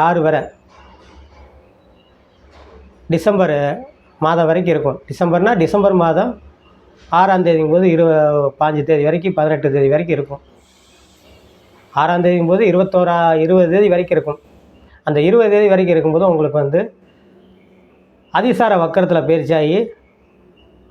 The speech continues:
பன்னெண்டாம் இடத்துக்கு மாறுவாரு. பன்னெண்டாம் இடத்துக்கு மாறினா நல்லதா பண்ண, எட்டுக்குடைய பன்னெண்டுல போய் எட்டாம் இடத்தை பார்ப்பாரு. ரெண்டுமே டபுள் யோகம். அதாவது ஒரே கல்ல ரெண்டு மாங்கான மாதிரி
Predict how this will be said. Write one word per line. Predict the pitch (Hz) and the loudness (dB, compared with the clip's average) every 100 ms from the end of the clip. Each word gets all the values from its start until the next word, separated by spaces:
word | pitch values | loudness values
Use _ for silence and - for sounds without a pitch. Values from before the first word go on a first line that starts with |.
| _ - | _ -4
பன்னெண்டாம் | 170 233 226 208 | -2 0 0 0
இடத்துக்கு | 185 170 151 | 0 -2 0
மாறுவாரு. | 156 156 143 135 - - | 0 0 -2 -4 -6 -4
பன்னெண்டாம் | 160 214 240 226 | -2 0 0 0
இடத்துக்கு | 196 202 | 0 0
மாறினா | 190 190 185 | 0 0 0
நல்லதா | 175 175 175 | 0 0 0
பண்ண, | 156 151 147 | 0 0 -2
எட்டுக்குடைய | 147 196 196 180 | -2 0 0 0
பன்னெண்டுல | 175 185 175 | 0 0 2
போய் | 190 185 | 2 2
எட்டாம் | 160 196 | 0 -2
இடத்தை | 180 160 | 0 -2
பார்ப்பாரு. | 151 143 143 131 | -2 -2 -4 -2
ரெண்டுமே | 151 185 214 170 | -2 -2 -2 -2
டபுள் | 160 190 185 | -2 0 0
யோகம். | 151 131 - _ _ _ _ _ - | 0 -6 -10 _ _ _ _ _ -4
அதாவது | 156 170 170 147 139 _ - | 0 2 2 0 -4 _ -2
ஒரே | 175 214 208 | 0 0 0
கல்ல | 185 175 | 0 0
ரெண்டு | 160 185 185 | 0 0 2
மாங்கான | 180 175 160 156 | 0 0 0 0
மாதிரி | 151 | 0